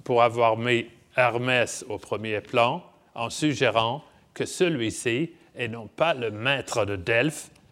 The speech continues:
serait le dieu de la poésie moderne. Apollon, Samien.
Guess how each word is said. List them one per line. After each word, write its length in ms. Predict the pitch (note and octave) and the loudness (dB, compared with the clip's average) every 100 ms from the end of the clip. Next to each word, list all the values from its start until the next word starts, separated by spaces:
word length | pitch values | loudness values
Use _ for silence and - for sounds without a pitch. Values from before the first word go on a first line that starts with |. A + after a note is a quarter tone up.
| _ | _
serait 340 | - - A#2+ B2 | -8 0 2 2
le 120 | A2+ | 0
dieu 480 | G#2 A#2 A#2+ C#3+ - _ | 0 2 2 2 -4 _
de 60 | A2+ | -2
la 160 | G#2+ | -2
poésie 640 | - B2+ G#2+ G2 A#2+ B2 B2+ - _ | -2 -2 -2 0 -2 -2 -4 -20 _
moderne. 500 | B2 B2+ G#2 E2 D#2 C#2+ C#2 _ _ _ _ _ _ - _ - - _ _ _ _ - _ _ _ _ _ - - _ - - _ - | -2 0 0 -2 -10 -16 -20 _ _ _ _ _ _ -20 _ -20 -20 _ _ _ _ -20 _ _ _ _ _ -20 -20 _ -20 -20 _ 0
Apollon, 680 | D3+ C#3+ - D3 C#3 D#3 F#3 - - - _ _ _ _ _ | 4 4 6 6 6 2 -4 -14 -20 -20 _ _ _ _ _
Samien. 680 | - - - D3 C#3 B2 F#2+ | -16 -6 2 2 4 0 0